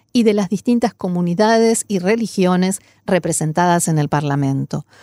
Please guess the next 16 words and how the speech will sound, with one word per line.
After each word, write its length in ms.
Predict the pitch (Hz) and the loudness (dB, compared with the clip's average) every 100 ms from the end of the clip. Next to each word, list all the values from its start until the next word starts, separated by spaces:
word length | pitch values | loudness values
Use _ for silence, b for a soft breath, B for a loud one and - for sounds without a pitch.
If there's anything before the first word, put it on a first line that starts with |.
| b | b
Por 160 | - 185 | -2 0
lo 100 | 180 | 0
tanto, 540 | 233 240 254 277 285 - | 2 2 2 2 0 2
ni 200 | 220 214 | 2 2
siquiera 420 | - 202 269 302 | 0 0 2 2
los 160 | 247 - | 0 -2
pequeños 560 | 190 262 294 262 - | -4 2 2 2 0
intentos 580 | 190 185 285 294 233 175 | -2 0 0 2 2 0
de 120 | 185 | 0
calmar 460 | - 160 180 254 277 | -2 0 2 2 2
a 60 | |
los 140 | 196 170 | 2 2
manifestantes 960 | 175 180 - 214 - 285 277 254 247 | 0 0 -2 -4 0 2 2 2 0
con 240 | - 262 233 | 0 0 2
medidas 360 | 196 208 208 | 2 2 2
puntuales 760 | - 226 240 320 269 233 254 | 0 0 2 4 4 4 0